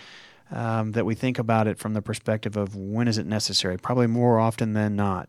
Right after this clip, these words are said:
Uh, we're, we're, we're, if, for example, if I'm dealing with a wound on a patient, for example, from the perspective of podiatry, um, from your,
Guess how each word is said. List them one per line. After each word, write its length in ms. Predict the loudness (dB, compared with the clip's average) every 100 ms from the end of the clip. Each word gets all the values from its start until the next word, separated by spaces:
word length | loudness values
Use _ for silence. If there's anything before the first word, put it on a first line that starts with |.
| -8
Uh, 180 | -6 -6 -6
we're, 240 | -4 -4
we're, 320 | -2 -2 -2 -6 -4
we're, 240 | -2 -2 -4 _ _ _ _ _ _ _ _ -20 -18 -16 -6
if, 160 | -6 -6 -6
for 140 | -4
example, 280 | 0 0 0
if 100 | 0
I'm 100 | 4
dealing 200 | 4 4
with 140 | 2
a 40 | 2
wound 360 | 2 4 2
on 100 | 0
a 60 | -2
patient, 360 | -2 -2 -4 -6
for 80 |
example, 340 | -4 -4 -4 -6
from 160 | -6
the 80 | -4
perspective 500 | -4 -4 -2 -2 -2
of 180 | -4 -4 -10 -14
podiatry, 680 | -6 -4 -2 -4 -4 -8 -10 -16 -20 -20 -20 -20 -12
um, 380 | -10 -8 -10 -14 -20 -20 _ _ _ _
from 240 | -2 2 6
your, 300 | 6 6